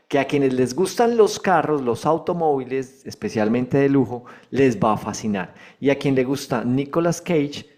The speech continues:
también le va a llamar mucho la atención.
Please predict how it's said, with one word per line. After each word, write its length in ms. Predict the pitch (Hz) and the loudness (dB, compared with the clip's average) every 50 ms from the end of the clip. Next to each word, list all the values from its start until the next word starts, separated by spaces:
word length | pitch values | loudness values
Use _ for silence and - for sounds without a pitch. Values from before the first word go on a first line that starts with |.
| _ _ | _ _
también 640 | - 107 104 104 107 101 104 120 170 220 247 220 135 | -10 -8 -6 -6 -6 -6 -4 -2 0 0 2 2 2
le 80 | 113 | 2
va 120 | 107 101 98 | 2 2 2
a 40 | |
llamar 320 | 95 98 101 98 101 95 95 | 0 0 -2 -2 -2 -4 -4
mucho 260 | 98 95 95 - - | -6 -8 -8 -8 -6
la 80 | 101 101 | -6 -6
atención. 520 | 95 - 101 92 87 - - 95 85 80 | -6 -6 -8 -8 -8 -8 -8 -8 -8 -10